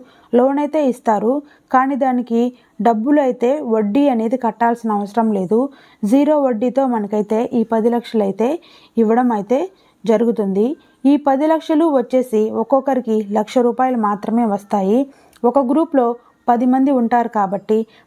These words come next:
పది లక్షల రూపాయలు అనేది వస్తాయి. నెలకి వీళ్ళు ఎంతో కొంత అని, ఇంతని వేసుకొని ప్రతి నెలా కూడా వడ్డీ లేకుండా డబ్బులైతే మళ్ళీ రిటర్న్ చేయాల్సి ఉంటుంది. మనం ఎక్కడికి వెళ్ళినా కూడా, బ్యాంకులోకి వెళ్ళినా కూడా, బ్యాంకులో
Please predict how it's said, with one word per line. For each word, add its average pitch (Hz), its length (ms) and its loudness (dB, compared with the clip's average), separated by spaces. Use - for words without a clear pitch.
పది 240 180 2
లక్షల 254 300 0
రూపాయలు 233 500 0
అనేది 220 340 -2
వస్తాయి. 202 540 -2
నెలకి 294 340 2
వీళ్ళు 233 340 2
ఎంతో 254 360 2
కొంత 247 300 -4
అని, 208 180 0
ఇంతని 240 340 2
వేసుకొని 226 640 -2
ప్రతి 220 360 -2
నెలా 240 300 2
కూడా 220 220 0
వడ్డీ 214 400 0
లేకుండా 214 500 0
డబ్బులైతే 214 680 -2
మళ్ళీ 233 300 2
రిటర్న్ 220 400 -2
చేయాల్సి 208 400 -2
ఉంటుంది. 185 460 -2
మనం 262 240 2
ఎక్కడికి 254 360 -2
వెళ్ళినా 262 340 2
కూడా, 220 200 2
బ్యాంకులోకి 254 560 2
వెళ్ళినా 233 340 0
కూడా, 208 200 0
బ్యాంకులో 233 340 2